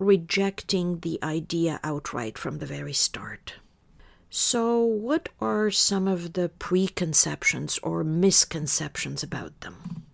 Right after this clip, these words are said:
Ones that perhaps make people uncomfortable with the subject.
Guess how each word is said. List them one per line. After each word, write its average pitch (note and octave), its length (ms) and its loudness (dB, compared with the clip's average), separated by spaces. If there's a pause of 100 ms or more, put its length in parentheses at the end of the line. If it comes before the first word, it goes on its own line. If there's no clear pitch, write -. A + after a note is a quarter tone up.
(1300)
Ones G3+ 380 4
that F#3+ 240 2
perhaps F3 560 0
make F3+ 260 0
people D#3+ 640 -4 (300)
uncomfortable F3 760 -4
with - 140 -10
the F3 80 -4
subject. - 720 -4